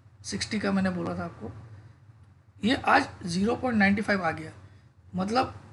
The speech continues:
न्यूट्रल जोन के तो आसपास आ गया, वन के आसपास। मगर पॉजिटिव होने के लिए इसको वन क्रॉस करना, during the day ये वन पॉइंट वन फ़ोर मैंने देखा था, तो मुझे नहीं पता था कि इतना नीचे लास्ट में कर देगा।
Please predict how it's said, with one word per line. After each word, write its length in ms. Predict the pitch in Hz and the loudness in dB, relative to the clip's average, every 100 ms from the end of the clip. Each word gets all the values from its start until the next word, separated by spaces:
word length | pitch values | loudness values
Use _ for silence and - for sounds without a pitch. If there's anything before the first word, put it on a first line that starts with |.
| - - - _ - | -20 -20 -20 _ 0
न्यूट्रल 440 | 180 208 269 277 | 4 4 4 4
जोन 220 | 226 240 233 | 4 2 2
के 80 | 233 | 0
तो 100 | 233 | 4
आसपास 460 | 196 - 208 190 | 4 4 0 0
आ 40 | 165 | 0
गया, 140 | 165 | 0
वन 240 | 160 175 170 | -2 -2 -4
के 80 | 180 | -6
आसपास। 540 | 170 - - - - - - - _ _ _ _ - - 185 | -10 -12 -14 -14 -16 -18 -20 -20 _ _ _ _ -18 -6 0
मगर 160 | 262 269 | 0 0
पॉजिटिव 460 | 202 190 220 254 247 | 2 4 4 4 4
होने 160 | 233 | 4
के 60 | 240 | 2
लिए 80 | 240 | 0
इसको 200 | - 220 | 0 0
वन 280 | 175 220 233 | 4 2 2
क्रॉस 280 | 196 196 - | 0 0 0
करना, 180 | 175 180 170 165 | -6 -6 -6 4
during 400 | 226 247 339 330 | 4 6 4 4
the 100 | 294 | 6
day 160 | 285 311 330 - - - 208 | 8 6 4 -8 -20 -6 0
ये 80 | 220 | 4
वन 200 | 226 254 | 2 2
पॉइंट 240 | 254 247 | 0 0
वन 220 | 214 226 | 2 0
फ़ोर 220 | 214 226 214 | 2 0 2
मैंने 220 | 208 208 | 4 4
देखा 280 | 175 165 175 | 2 0 -6
था, 160 | - - - _ _ - _ _ _ _ - _ | -8 -18 -20 _ _ -20 _ _ _ _ -20 _
तो 60 | 208 | -2
मुझे 260 | 185 196 | 0 2
नहीं 120 | 247 269 | 2 2
पता 200 | 247 226 | 2 2
था 100 | 214 | 2
कि 80 | |
इतना 200 | 208 202 | 0 0
नीचे 240 | 185 175 190 | 0 -2 -4
लास्ट 260 | 175 - | -4 -6
में 100 | 175 | -10
कर 80 | 185 | -10
देगा। 320 | 165 - - | -12 -14 -20